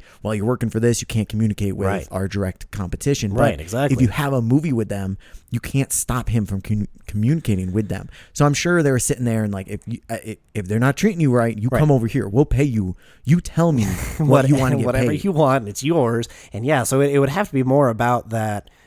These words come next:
Speaker 2: not even the money line or the decisions or, or his role. Uh, it's gotta be more about what Marvel didn't want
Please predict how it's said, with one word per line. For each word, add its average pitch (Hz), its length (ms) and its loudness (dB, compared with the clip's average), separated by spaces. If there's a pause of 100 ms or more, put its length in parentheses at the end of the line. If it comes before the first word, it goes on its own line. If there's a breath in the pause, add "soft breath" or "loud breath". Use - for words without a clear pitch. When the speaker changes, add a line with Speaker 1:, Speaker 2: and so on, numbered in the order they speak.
Speaker 2:
not 131 160 0
even 113 120 0
the 98 60 -8
money 147 240 2
line 139 320 2
or 107 100 -2
the 101 80 -14
decisions 139 580 -2
or, 110 100 -4
or 101 160 -6
his 95 200 -8
role. 123 500 0 (260 soft breath)
Uh, 107 280 -4
it's 123 160 -6
gotta 147 260 -2
be 110 140 -4
more 113 240 -2
about 110 560 0 (260 soft breath)
what 113 260 -4
Marvel 120 320 0 (180)
didn't 120 300 -2
want 90 260 -8